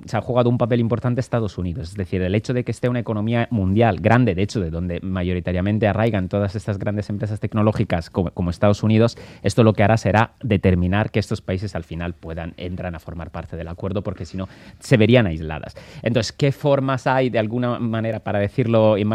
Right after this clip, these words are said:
en, en términos económicos ya no tenemos más guerras, ¿no? Las guerras de los últimos veinte años, treinta años han sido guerras comerciales. Entonces, de alguna forma, si estos países no adhieren, pues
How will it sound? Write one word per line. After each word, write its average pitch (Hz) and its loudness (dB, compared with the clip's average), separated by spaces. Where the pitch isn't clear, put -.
en, 104 0
en 120 2
términos 147 6
económicos 139 2
ya 143 4
no 139 4
tenemos 110 2
más 95 -6
guerras, 82 -4
¿no? 110 -4
Las 101 -2
guerras 117 0
de 117 -4
los 113 -4
últimos 113 -6
veinte 113 -4
años, 113 -4
treinta 113 -2
años 117 -2
han 107 -4
sido 110 -2
guerras 113 2
comerciales. 82 -6
Entonces, 110 0
de 101 -2
alguna 104 -2
forma, 117 -2
si 113 -6
estos 120 -6
países 120 -4
no 120 0
adhieren, 120 2
pues - -12